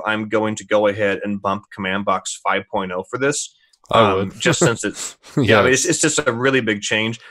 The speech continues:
Speaker 1: There's nothing particularly breaking about it. Well, actually there is. The P D F engine, um, is breaking. Um, and in another really annoying Lucy regression, there's no way you can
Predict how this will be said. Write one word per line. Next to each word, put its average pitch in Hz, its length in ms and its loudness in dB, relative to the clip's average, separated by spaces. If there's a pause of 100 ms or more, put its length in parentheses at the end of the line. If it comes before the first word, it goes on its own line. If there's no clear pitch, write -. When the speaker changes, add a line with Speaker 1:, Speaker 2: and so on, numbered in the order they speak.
Speaker 1:
There's 151 160 0
nothing 196 280 2
particularly 139 480 -2
breaking 110 560 0
about 165 360 4
it. 180 160 2
Well, 147 360 6
actually 127 320 0
there 95 80 -2
is. 87 140 -4
The 117 80 -8
P 147 120 -2
D 104 160 0
F 92 140 -4
engine, 92 340 -8 (320)
um, 98 320 2
is 110 160 2
breaking. 92 540 -6 (320)
Um, 87 460 -2 (580)
and 101 500 0 (240)
in 107 320 0
another 110 420 2
really 107 260 0
annoying 101 320 -2
Lucy 98 220 -4
regression, 98 680 -2
there's 104 200 -4
no 104 220 0
way 101 140 -2
you 98 160 -6
can 95 240 -12